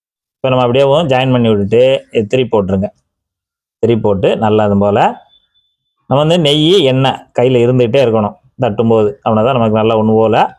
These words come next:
வரும். வழுக்கிட்டு நல்லா இலவசா தட்டணும். இலவசா தட்டினா தான் நமக்கு அந்த லேசான லேயர் மாவு, அந்த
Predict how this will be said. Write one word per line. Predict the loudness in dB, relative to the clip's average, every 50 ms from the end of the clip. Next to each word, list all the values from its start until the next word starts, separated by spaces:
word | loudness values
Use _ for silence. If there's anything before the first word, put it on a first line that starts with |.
| -4 -2
வரும். | 0 0 0 -2 -2 -4 _ _ _ _ _ _ _ _ _ _ _ _ _ _
வழுக்கிட்டு | -2 -2 -2 0 0 0 0 0 0 0 0 0 -2 -6 -14 _ _ _ _ _ _ -20 -20 _ _ _ -4
நல்லா | 0 0 0 0 -2 -4 _ -2 0
இலவசா | 2 2 2 0 0 0 -2 -2 -2 -2
தட்டணும். | -4 -2 -4 -4 -6 -10 _ _ _ _ _ _ _ -8 -6
இலவசா | -2 -2 -2 -2 -2 -4 -2
தட்டினா | -2 -4 -2 -2 -2 0 0
தான் | 0 -2 0 0
நமக்கு | 0 -2 -2 0 0 0 0 -2 -2
அந்த | -2 -2 0 0
லேசான | 2 2 0 0 0 -2 -2 0 0 0 0 0
லேயர் | 0 0 0 0 0 0 0 0
மாவு, | 0 0 0 0 0 0 0 -4 -6
அந்த | -4 -4